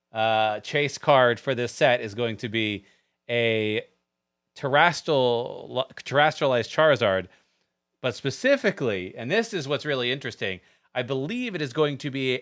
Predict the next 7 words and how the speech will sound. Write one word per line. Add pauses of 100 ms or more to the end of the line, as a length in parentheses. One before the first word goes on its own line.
a (560)
darkness-typed
Charizard,
not, (380)
not
fire
type,